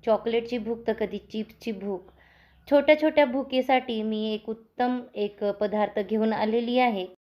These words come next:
नमस्कार, मी सोनाली, सोनालीज रेसिपी मराठीमध्ये तुम्हा सर्वांचं मनपूर्वक स्वागत आहे.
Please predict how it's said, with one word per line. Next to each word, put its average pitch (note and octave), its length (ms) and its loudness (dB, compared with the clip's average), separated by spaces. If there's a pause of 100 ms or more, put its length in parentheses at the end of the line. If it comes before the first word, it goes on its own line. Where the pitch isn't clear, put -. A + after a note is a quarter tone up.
(680)
नमस्कार, C4 600 4
मी B3+ 200 2
सोनाली, C#4 500 2
सोनालीज A3 560 -2
रेसिपी A#3 420 -2
मराठीमध्ये C4+ 680 2
तुम्हा G3+ 320 -4
सर्वांचं F#3 560 -6
मनपूर्वक A#3 640 -2
स्वागत E3 460 -8
आहे. E3 220 -8